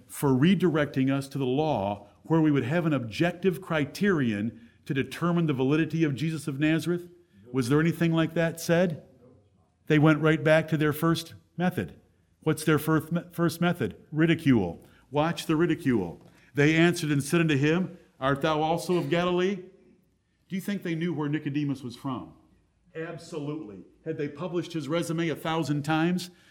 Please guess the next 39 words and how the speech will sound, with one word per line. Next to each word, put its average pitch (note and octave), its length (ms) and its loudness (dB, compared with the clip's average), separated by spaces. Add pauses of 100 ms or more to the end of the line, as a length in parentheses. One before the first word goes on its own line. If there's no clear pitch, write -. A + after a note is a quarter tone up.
(100)
Did C3+ 100 -6
they C#3+ 160 2
absolutely E3 640 0
know D#3+ 180 -2
where D#3+ 160 -4
he E3+ 80 -2
was D#3+ 160 -6
from? E3 280 -10
They C3+ 120 -6
mocked E3+ 400 -10
him B2+ 360 -8 (220)
as B2 220 -10
being E3 300 -4
from C#3+ 160 -10
the B2 60 -6
backwoods D3+ 640 -2
redneck D3 640 -4
district C#3+ 480 -2 (180)
around C#3 340 4
the C3 80 2
Sea D3+ 220 -2
of A2+ 120 -2
Galilee. A2 520 -4 (1040)
The B2+ 120 2
only D#3+ 180 4
reason D3 340 2
you'd D#3 160 -4
say F3+ 200 -4
something C#3+ 360 -4
like C3+ 200 -4
this D3+ 200 -8
is A2+ 120 -12
not D3 180 -4
because C#3+ 300 -6
you B2 60 -6
care D3+ 240 -6
about C#3 220 -4
the B2 80 -4
law, B2 460 -2